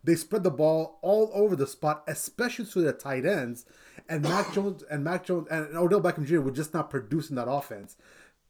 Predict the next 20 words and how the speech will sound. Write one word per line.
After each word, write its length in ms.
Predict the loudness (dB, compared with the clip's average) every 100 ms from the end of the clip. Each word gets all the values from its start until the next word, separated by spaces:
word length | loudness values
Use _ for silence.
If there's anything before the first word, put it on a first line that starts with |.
| -6
With 160 | -4 0
Mac 240 | 0 0
Jones' 260 | 2 0 0
stats 280 | -2 -2 -4
himself 480 | -6 -2 0 0
and 100 | 0
who 140 | -2 -2
he 240 | 0 0
is, 340 | 0 -4 -6 -14 _ _ _ 0
obviously, 420 | 2 2 0 0
you 200 | 0 2
know, 100 | 2 6
we 120 | 8
all 180 | 8 6
know 180 | 4
he 80 | 2
can 160 | 0 -4
complete 340 | -6 -6 -2
the 80 | -2
ball 600 | 4 6 8 6 0 -14